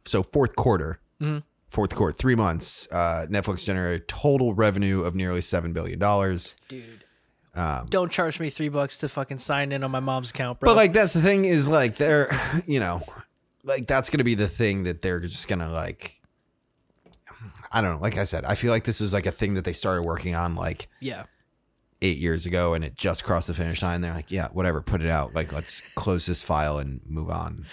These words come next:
Speaker 1: You know,
Speaker 2: Yeah.
Speaker 1: people will get upset and then get over it, and, you know, we'll see. I'll be interested to see, 'cause theoretically it would split up your family, right? Ooh, weird, weird phrasing.
Speaker 2: <laughs>
Speaker 1: Split, <laughs>
Speaker 2: It would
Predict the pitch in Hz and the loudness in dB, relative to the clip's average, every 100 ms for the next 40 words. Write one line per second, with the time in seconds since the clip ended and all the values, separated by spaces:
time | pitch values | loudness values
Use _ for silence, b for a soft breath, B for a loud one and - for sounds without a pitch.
0 | 80 73 - - _ - 131 107 95 90 | -8 -8 -10 -14 _ -8 -4 -2 0 0
1 | 82 87 85 - - - 85 82 82 80 | -2 -4 -6 -6 -8 -2 -2 0 -2 -4
2 | 80 82 78 76 71 67 62 73 67 _ | -4 -6 -6 -6 -8 -10 -12 -14 -16 _
3 | _ - 69 - _ _ _ _ _ _ | _ -16 -14 -14 _ _ _ _ _ _
4 | _ - 110 - 87 65 - 123 143 139 | _ -4 -2 0 -2 -2 2 6 6 6
5 | 135 127 131 107 - 95 120 98 95 - | 4 2 2 2 0 2 2 2 -2 -8
6 | _ - _ _ - 131 117 117 104 90 | _ -20 _ _ 0 4 4 4 2 2
7 | 90 87 80 - 95 87 82 87 92 85 | 2 0 0 0 0 0 -2 0 0 -2
8 | 69 80 - 82 95 _ _ 98 90 - | -6 -10 -6 -4 -6 _ _ -2 -2 0
9 | 98 98 85 - 95 87 92 85 76 - | 0 2 0 -2 -2 0 -2 -4 -8 -10
10 | - - - 269 - - - - 196 214 | -2 2 2 4 2 2 0 2 4 4
11 | 208 285 339 | 2 -2 -6